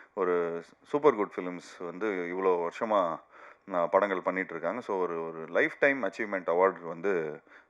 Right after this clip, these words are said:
அ, துபாய் தமிழ் சங்கம் மூலமா கொடுத்தாங்க. So, அப்படி தான் எங்களுக்கு வந்து ஒரு, ஒரு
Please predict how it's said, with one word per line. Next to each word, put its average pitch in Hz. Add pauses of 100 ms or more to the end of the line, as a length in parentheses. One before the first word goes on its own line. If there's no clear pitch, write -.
(120)
அ, 76
துபாய் 120
தமிழ் 107
சங்கம் 90
மூலமா 85
கொடுத்தாங்க. 80
So, 117
அப்படி 120
தான் 139
எங்களுக்கு 87
வந்து 90
ஒரு, 85 (520)
ஒரு 85